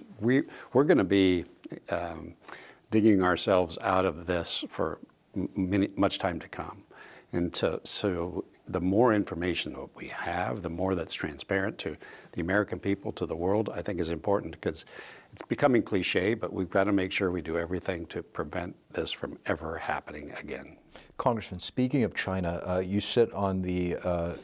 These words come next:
Speaker 2: all so important, uh, s-, Select Committee on the Chinese Communist Party. Tell us, what are some of your top priorities there?
Speaker 1: The,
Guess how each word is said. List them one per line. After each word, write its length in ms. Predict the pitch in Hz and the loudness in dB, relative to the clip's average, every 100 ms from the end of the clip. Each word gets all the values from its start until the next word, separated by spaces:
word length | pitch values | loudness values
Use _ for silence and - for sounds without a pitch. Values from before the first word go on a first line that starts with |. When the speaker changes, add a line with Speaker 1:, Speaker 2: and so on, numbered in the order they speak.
| - - | -14 -2
Speaker 2:
all 420 | 101 95 98 95 | 2 4 4 0
so 320 | - 107 98 | 2 2 2
important, 720 | 95 85 - 92 82 90 82 - - - - | -2 -4 0 0 0 -6 -8 -12 -20 -6 -2
uh, 120 | 87 | -2
s-, 260 | 85 - - - _ | -2 -4 -6 -20 _
Select 400 | - 120 95 98 | 0 4 4 2
Committee 420 | - 92 92 87 | 0 -2 0 0
on 140 | 87 90 | 0 -2
the 80 | |
Chinese 360 | 85 98 90 87 | -2 -2 -2 -4
Communist 460 | - 87 85 87 95 | -4 -4 -2 -4 2
Party. 380 | 98 92 82 - - - - | 4 4 0 -10 -18 -20 -14
Tell 240 | - 160 185 | -2 2 2
us, 160 | - | 2
what 140 | 131 180 | 2 2
are 60 | |
some 260 | 220 - 156 | 0 0 0
of 100 | 104 | 2
your 320 | 101 98 90 - | 4 4 2 -4
top 280 | - 98 - | 0 2 2
priorities 640 | 90 82 80 82 82 71 | -2 -2 -2 -4 -6 -8
there? 320 | 90 73 - - _ - - - - - - - | -10 -8 -10 -16 _ -18 -16 -18 -20 -14 -12 2
Speaker 1:
The, 220 | 104 | 4